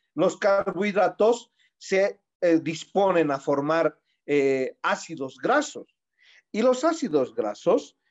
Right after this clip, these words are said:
son los que van a ir a obstruir arterias. ¿Bien? Obstruir arterias. Ahí está, una arteria llena de grasa.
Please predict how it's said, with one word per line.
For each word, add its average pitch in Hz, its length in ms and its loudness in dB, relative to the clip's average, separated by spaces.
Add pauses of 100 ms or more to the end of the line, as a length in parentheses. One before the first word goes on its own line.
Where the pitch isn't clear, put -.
(100)
son 240 600 0
los 165 380 0
que 175 140 -8
van 156 260 0
a 170 100 4
ir 180 360 2 (240)
a 143 280 -2
obstruir 160 880 2
arterias. 220 800 0 (460)
¿Bien? 170 380 -2 (160)
Obstruir 135 640 0
arterias. 120 440 -2
Ahí 120 120 -2
está, 113 180 -2
una 113 300 -2
arteria 113 420 -2
llena 131 340 0
de 110 120 -4
grasa. - 360 -14